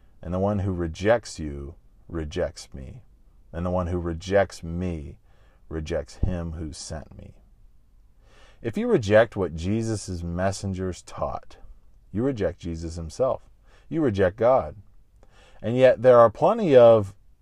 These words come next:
people, uh, churches, and so-called Christian movements today who reject God's message that he delivered through Paul.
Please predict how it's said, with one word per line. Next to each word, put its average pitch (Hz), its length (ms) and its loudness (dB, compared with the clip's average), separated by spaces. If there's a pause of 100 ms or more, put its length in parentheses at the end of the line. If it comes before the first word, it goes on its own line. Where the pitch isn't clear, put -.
(100)
people, - 520 -8 (240)
uh, 76 400 -2 (220)
churches, 110 800 -4 (300)
and 95 320 -2 (320)
so-called 113 540 4
Christian 139 600 -8
movements 131 520 -2
today 85 480 -4 (400)
who 131 180 2
reject 107 680 0
God's 98 440 4
message - 680 -6 (440)
that - 180 -8
he 90 200 -6
delivered 85 800 -4 (400)
through 76 640 -8 (720)
Paul. 78 520 0